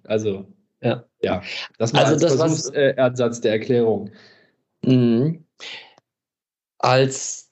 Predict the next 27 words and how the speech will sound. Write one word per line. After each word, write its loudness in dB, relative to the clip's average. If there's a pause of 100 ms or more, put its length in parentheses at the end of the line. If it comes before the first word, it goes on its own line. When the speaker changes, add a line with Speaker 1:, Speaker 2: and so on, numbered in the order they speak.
(440)
Speaker 2:
wir, 4
vorhin 4
haben 2
wir 4
ja 6
auch 2
gesagt, -2
die, 2
ähm, 2
Arbeitsorganisation, 0
also 0
das -4
ist -4
die 2
Stellschraube, 2
ne, 0
für -2
das 0
Homeoffice, -2
also 2
Arbeit, 0
die 2
Arbeit 0
organisi-, -2
die -4
Arbeit 2
organisieren. -2